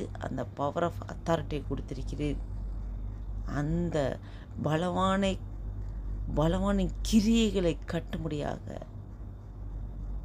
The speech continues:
பலவானுடைய கிரியைகளை கட்டும்படியாக, செயலுக்கு செய்யும்படியாக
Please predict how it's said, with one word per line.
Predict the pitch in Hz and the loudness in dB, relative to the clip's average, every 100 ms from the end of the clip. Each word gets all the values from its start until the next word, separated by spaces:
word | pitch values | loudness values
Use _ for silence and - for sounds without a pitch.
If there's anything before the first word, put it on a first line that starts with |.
| - - | 0 4
பலவானுடைய | 160 170 170 170 165 165 165 156 | 6 6 6 4 4 2 2 0
கிரியைகளை | - 185 196 190 170 156 - | 0 2 2 2 2 0 0
கட்டும்படியாக, | 156 - 160 151 139 - - - | -4 -2 -2 -2 0 -2 -2 -4
செயலுக்கு | - 175 165 190 185 170 160 - | 2 4 4 2 2 0 -4 -2
செய்யும்படியாக | 151 143 139 135 - - 78 71 | 0 2 0 -2 -4 -4 -4 -4